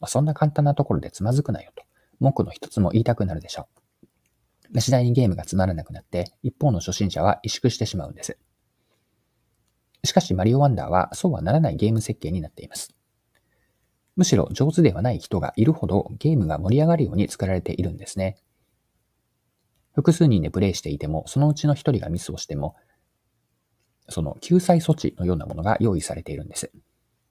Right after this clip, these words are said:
複数プレイの時にはミスしても死なず、幽霊のような状態になって他のプレイヤーの周囲をふわふわとさまようんですね。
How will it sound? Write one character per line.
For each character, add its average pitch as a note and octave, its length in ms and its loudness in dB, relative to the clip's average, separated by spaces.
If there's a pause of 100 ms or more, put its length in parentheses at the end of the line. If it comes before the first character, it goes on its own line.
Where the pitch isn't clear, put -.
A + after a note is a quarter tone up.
(1040)
複 D#3 200 4
数 D#3 160 4
プ D3 120 4
レ C3+ 60 6
イ G2+ 40 4
の D2+ 80 0
時 - 200 -6
に F2+ 100 -10
は E2+ 260 -2
ミ D3+ 80 4
ス C3 140 2
し - 100 -2
て D#2+ 80 -2
も - 240 -6
死 - 160 -8
な E2 80 0
ず、 F2+ 220 -2 (920)
幽 F#3 160 10
霊 E2+ 140 4
の C#2+ 100 -4
よ D#2 120 -4
う - 20 -6
な D2+ 120 -6
状 G2 180 0
態 F#2+ 120 -2
に E2+ 60 -2
な E2+ 80 -6
っ - 20 -12
て - 300 -2
他 - 220 0
の D#3 100 4
プ D3+ 100 0
レ D3+ 140 6
イ A2 40 2
ヤ C#2 100 -2
ー - 60 -10
の D#2+ 200 -6 (160)
周 - 200 0
囲 - 100 0
を - 80 -12
ふ D#3+ 100 2
わ D3 80 4
ふ - 80 -8
わ - 80 -10
と - 160 -12
さ - 140 -6
ま A2+ 120 0
よ A#2+ 140 6
う E2+ 60 0
ん - 60 -10
で - 100 -20
す - 100 -12
ね。 F#2+ 180 -4